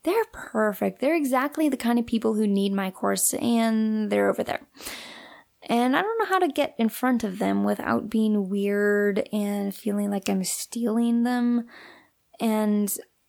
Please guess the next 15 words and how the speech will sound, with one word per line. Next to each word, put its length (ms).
you 180
just 220
aren't 240
quite 260
sure 360
how 800
to 500
organically 800
and 140
naturally 920
and 520
in 120
a 80
good 280
way 260